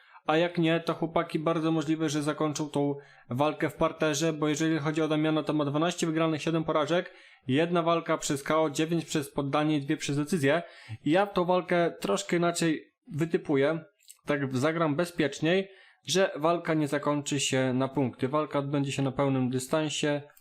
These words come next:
Obstawiamy, że nie. Kurs jeden sześćdziesiąt. Wydaje mi się, że to jest naprawdę bardzo bezpieczna opcja w tym przypadku, no bo chłopaki, wydaje mi się, że skończą, skończą się przed czasem.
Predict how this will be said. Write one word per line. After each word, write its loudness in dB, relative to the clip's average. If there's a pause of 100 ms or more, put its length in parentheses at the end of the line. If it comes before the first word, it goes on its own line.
(120)
Obstawiamy, 0
że 0
nie. 2 (260)
Kurs 0 (180)
jeden 0
sześćdziesiąt. 0
Wydaje 2
mi 0
się, -4
że -8
to 2 (320)
jest -2
naprawdę 0
bardzo 0
bezpieczna -2
opcja -2
w -14
tym -2
przypadku, 0 (480)
no 2
bo 2
chłopaki, 0
wydaje 2
mi -2
się, -2
że 0
skończą, -2 (200)
skończą -2
się 0 (640)
przed -4
czasem. 0